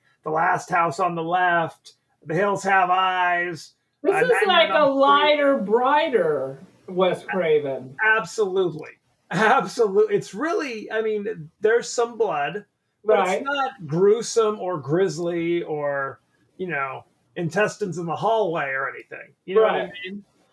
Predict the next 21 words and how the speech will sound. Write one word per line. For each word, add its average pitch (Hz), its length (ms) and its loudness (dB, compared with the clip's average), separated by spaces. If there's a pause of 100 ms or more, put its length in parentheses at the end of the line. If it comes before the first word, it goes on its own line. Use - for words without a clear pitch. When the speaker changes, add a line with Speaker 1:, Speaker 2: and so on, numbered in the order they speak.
(320)
Speaker 1:
So 190 420 0
it 233 120 4
is, 226 140 -2
it's 233 200 0
a 269 80 2
lighter, 214 460 0
it's 226 200 -10
a 220 40 -2
lighter 220 400 -2
one. 143 180 -14 (340)
A - 60 -10
Speaker 2:
It's 165 60 -6
Speaker 1:
lighter - 220 2
Speaker 2:
a - 60 4
lighter 330 380 4
one. 165 320 2
And 302 140 4
it 370 120 0
makes 370 340 0
sense. 294 640 -2 (500)
And 277 180 2